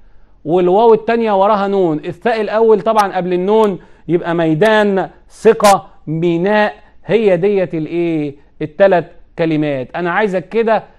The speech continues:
تتبارى في ميدان العلم، ويكون لديك ثقة في الله سبحانه وتعالى،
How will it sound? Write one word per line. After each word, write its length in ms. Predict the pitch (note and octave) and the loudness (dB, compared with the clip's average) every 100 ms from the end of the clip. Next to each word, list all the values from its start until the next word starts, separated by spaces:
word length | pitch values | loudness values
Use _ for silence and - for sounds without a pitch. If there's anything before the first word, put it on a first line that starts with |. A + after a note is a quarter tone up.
| - | -10
تتبارى 840 | - E3+ F3 E3+ A3 A#3 A3+ A#3 A3 | -4 0 0 2 4 4 4 4 2
في 200 | F#3 F#3 | -2 -4
ميدان 640 | F3 E3+ D#3+ G#3+ G3 E3 D#3+ | -2 -2 -2 0 0 -2 -6
العلم، 720 | E3 E3 F3 C4 D4 B3+ F#3 D#3 | -6 -4 0 2 2 -2 -4 -4
ويكون 560 | F3 F#3 F3+ A3+ C#4 | 0 2 0 -2 -4
لديك 520 | B3 A3+ C4 - B3 - - _ | -2 -2 -4 -2 -4 -4 -16 _
ثقة 600 | _ - A3+ A3+ G#3 E3+ - - _ | _ 0 0 2 0 0 -8 -20 _
في 100 | F3 | -4
الله 260 | F3 G3+ | 2 2
سبحانه 600 | F#3 F3+ - E3 F#3 F3+ | 0 -6 -6 -4 -2 -2
وتعالى، 580 | D#3+ D#3+ D#3 F#3 F#3 E3+ | -2 -2 0 2 2 -2